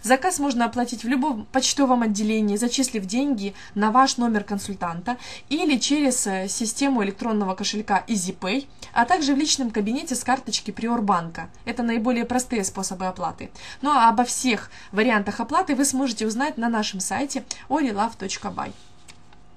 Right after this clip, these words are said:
И еще следует вам сказать, что заказ необходимо оплачивать в течение четырех банковских дней.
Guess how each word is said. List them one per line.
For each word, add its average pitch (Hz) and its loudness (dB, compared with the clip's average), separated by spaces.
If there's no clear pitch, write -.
И 247 2
еще 254 4
следует 208 0
вам 208 -2
сказать, 302 0
что 233 -2
заказ 311 2
необходимо 226 -2
оплачивать 285 -2
в - -12
течение 285 -2
четырех 233 0
банковских 208 -4
дней. 190 -2